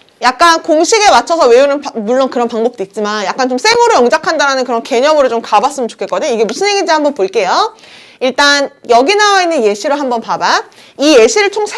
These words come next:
가지로 만들 수가 있는데 이 세 가지가 좀 자유자재로 만들어질 수가 있어야 되거든. 그게 사십육 페이지에 있어요. 일단 봐봐요.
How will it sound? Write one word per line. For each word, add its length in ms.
가지로 340
만들 320
수가 240
있는데 200
이 40
세 140
가지가 340
좀 140
자유자재로 560
만들어질 420
수가 240
있어야 220
되거든. 320
그게 160
사십육 480
페이지에 340
있어요. 560
일단 240
봐봐요. 560